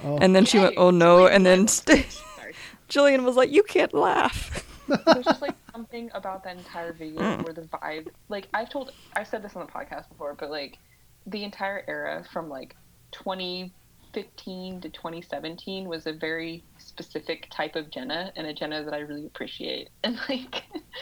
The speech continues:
Speaker 4: I don't know.
Speaker 2: Yeah.
Speaker 4: I, like, the energy of that video is exactly the kind of energy that I love to have on the
Speaker 2: <laughs>
Speaker 4: internet.
Speaker 1: Yeah, that,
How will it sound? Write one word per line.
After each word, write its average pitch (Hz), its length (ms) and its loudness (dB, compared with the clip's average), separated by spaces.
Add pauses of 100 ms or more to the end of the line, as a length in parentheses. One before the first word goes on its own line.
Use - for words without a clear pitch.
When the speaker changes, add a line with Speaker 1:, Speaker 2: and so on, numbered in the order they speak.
(600)
Speaker 4:
I 185 120 -2
don't 151 180 -12
know. 175 80 2
Speaker 2:
Yeah. 151 260 0
Speaker 4:
I, 190 220 -6 (220)
like, 196 240 -16
the 196 140 -14
energy 190 380 -10
of 175 80 -10
that 175 200 -10
video 165 460 -10
is 160 200 -14
exactly 156 840 -14
the - 60 -16
kind 156 260 -16
of 151 80 -16
energy 147 340 -14
that 156 140 -10
I 156 120 -10
love 147 240 -10 (120)
to 175 60 -10
have - 200 0
on 240 100 -14
the - 40 -10
Speaker 2:
<laughs> 220 80 0
Speaker 4:
internet. - 380 -2 (340)
Speaker 1:
Yeah, 135 220 -8
that, 151 160 -10